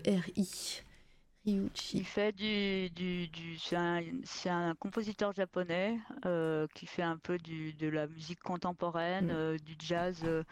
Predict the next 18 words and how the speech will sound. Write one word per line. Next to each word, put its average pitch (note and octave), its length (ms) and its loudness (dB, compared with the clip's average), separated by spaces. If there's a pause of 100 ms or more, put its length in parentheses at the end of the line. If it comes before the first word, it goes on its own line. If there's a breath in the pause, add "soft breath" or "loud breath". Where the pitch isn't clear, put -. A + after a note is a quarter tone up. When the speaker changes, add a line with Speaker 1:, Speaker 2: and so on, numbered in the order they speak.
(320 loud breath)
Speaker 2:
mais F3+ 100 0
très - 280 2
planant, G#3 560 2
très G#3 220 2
agré-, F#3+ 380 2
très G#3 300 0
agréable. F#3+ 600 2 (1400 loud breath)
Euh, G#3 200 6
dernièrement, A#3 680 4
là, A3 140 4
je G#3+ 60 -4
suis - 100 0
en A3 100 2
train G#3+ 200 0
d'écouter A3 580 2
le G3 360 4
dernier G#3 520 2
Peter - 260 0